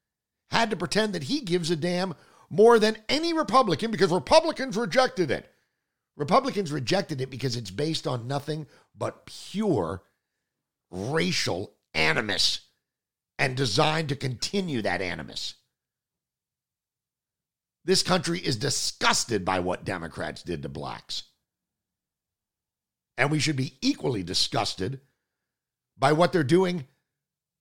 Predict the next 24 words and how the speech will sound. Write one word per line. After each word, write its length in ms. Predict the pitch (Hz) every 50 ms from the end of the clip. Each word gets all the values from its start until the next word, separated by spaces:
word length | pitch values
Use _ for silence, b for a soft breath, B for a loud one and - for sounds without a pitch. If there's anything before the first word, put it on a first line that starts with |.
| _ _ _ _ _ _ _ _ _ -
to 80 | 147 139
black 300 | 143 170 170 185 - -
communities 680 | 170 175 185 190 185 180 180 165 180 175 151 107 127
now. 500 | 131 131 160 190 180 123 - - - - _ _ _ _ _ _ _ _ _ _ _ _ _ _ _ _ _ _ _ _ _ _ _ _ _ _ _ _ _ _ _ _ _ _ _ _ _ _ _ _ _ _ _ _ _ _ _ _ _ _
He 60 | 123
talks 240 | 123 165 170 175 139
about 220 | 160 170 160 151 - -
an 140 | 175 147 - -
anti-lynching 840 | 175 175 190 180 196 180 170 151 147 156 185 202 151 - 160 123 113
law. 340 | 113 101 87 76 67 64 - -
Good 180 | 247 359 359
for 100 | - 262
you. 300 | 233 202 233 262 226 117
What's 240 | - 170 180 185 -
happening 260 | 196 220 - - 196
in 80 | 196 175
the 60 | 175
south 260 | - - 175 170 160
side 220 | - 180 165 156 143
of 80 | 120
Chicago 440 | 117 127 - 170 156 156 139 131 113
right 260 | 95 87 85 87 -
now, 200 | - 85 80 78
buddy? 320 | 71 76 73 73 80 95